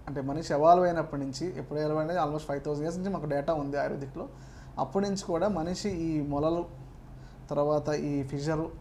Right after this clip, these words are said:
తర్వాత లూటీలు, ఈ ఇబ్బందులతో ఎప్పుడు పడుతూనే ఉంటాడు మనిషి. So, దానికి ఆటోమేటిక్‌గా బెస్ట్ మెజర్స్ మెడికల్ మేనేజ్‌మెంట్. అంటే ఈ ఒక పేషెంట్ అనేవాడు దాన్ని ఇబ్బంది పెంచుకోకుండా డై-, డయాగ్నోస్ అవ్వగానే ఇమ్మీడియట్‌గా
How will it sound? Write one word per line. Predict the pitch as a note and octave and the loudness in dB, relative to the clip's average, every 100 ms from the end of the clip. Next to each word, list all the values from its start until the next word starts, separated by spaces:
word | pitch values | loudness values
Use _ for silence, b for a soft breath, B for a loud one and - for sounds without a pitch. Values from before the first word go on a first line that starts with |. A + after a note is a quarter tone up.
| - | -8
తర్వాత | D#3 D3+ D#3 D3+ | -2 0 2 2
లూటీలు, | D3+ C#3 B2 - D#3+ | 2 0 -4 -6 -4
ఈ | E3+ D#3+ | -2 0
ఇబ్బందులతో | D3 E3+ E3+ E3 G3+ D#3+ | 0 0 0 0 0 0
ఎప్పుడు | - E3+ C#3+ | -2 -2 -2
పడుతూనే | C3+ E3 E3+ | -2 -2 -2
ఉంటాడు | D3+ C3 C3 | 0 0 -2
మనిషి. | B2+ - A#3+ - B B - | -2 -4 -6 -8 B B -6
So, | G3 F#3 E3 | -2 2 4
దానికి | E3 F3 D#3+ | 2 2 2
ఆటోమేటిక్‌గా | D3+ G3 G3 F3+ E3+ F#3+ D3+ D3 | 2 2 0 0 -2 -2 -2 0
బెస్ట్ | C#3+ - G#3 | -2 -2 -2
మెజర్స్ | E3+ D#3+ D3+ E3+ | -2 -2 -2 -2
మెడికల్ | D#3 G3 F#3+ | 0 2 2
మేనేజ్‌మెంట్. | D3+ B2+ C3+ B2 B2+ - | 2 0 -2 -6 -8 -10
అంటే | D#3+ C4+ - B B B - | -4 -4 -4 B B B -10
ఈ | - - - - | -10 -12 -18 -12
ఒక | - D3+ | -6 2
పేషెంట్ | F#3+ A#3+ B3 A3+ | 4 4 2 2
అనేవాడు | G3+ G3+ F#3+ | 2 0 2
దాన్ని | F#3 F#3+ - - | 2 0 -4 -6
ఇబ్బంది | D#3+ F3 G#3+ G3 | 0 4 4 2
పెంచుకోకుండా | E3+ F3 G#3+ F3+ D3+ B2+ - - - - - - D3 D3 | -2 2 2 4 2 0 -2 -8 -16 -16 -16 -12 -4 0
డై-, | F3 F#3+ D#3+ | 2 2 2
డయాగ్నోస్ | F3 G#3+ A3 G3+ D#3+ | 2 2 0 2 0
అవ్వగానే | E3 D#3+ D#3 | 2 0 4
ఇమ్మీడియట్‌గా | A3 B3 B3 G#3+ | 6 6 6 4